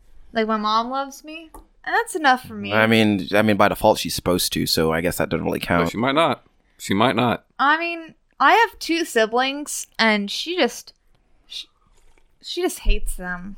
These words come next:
Speaker 1: So,
Speaker 3: I
Speaker 1: I
Speaker 3: can
Speaker 1: am
Speaker 3: see
Speaker 1: the
Speaker 3: why.
Speaker 1: Uh, she doesn't. I, I just like to pretend that she does because I'm obviously the best one.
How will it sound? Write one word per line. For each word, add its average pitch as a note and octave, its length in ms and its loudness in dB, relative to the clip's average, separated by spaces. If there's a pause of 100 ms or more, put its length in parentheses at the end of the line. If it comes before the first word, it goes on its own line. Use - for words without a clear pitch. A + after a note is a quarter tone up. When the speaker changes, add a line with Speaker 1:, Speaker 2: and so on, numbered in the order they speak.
(140)
Speaker 1:
So, - 540 0 (580)
Speaker 3:
I B3 120 6
Speaker 1:
I - 20 -
Speaker 3:
can D4 80 6
Speaker 1:
am C#4 60 2
Speaker 3:
see - 40 4
Speaker 1:
the - 80 6
Speaker 3:
why. - 160 2 (920)
Speaker 1:
Uh, B3 160 6
she D#4 200 -10
doesn't. G#3+ 400 -2
I, A3 420 4
I A3 40 4
just G#3+ 180 -4
like G#3+ 120 -2
to G#3 60 -10
pretend G3 540 -2 (100)
that G3+ 180 -6 (160)
she G#3 200 -14
does F#3+ 360 -4
because F#3 540 -8 (280)
I'm G#3+ 160 4
obviously F#3+ 400 2
the F#3 80 -8
best F3 340 -6
one. F#3+ 280 -8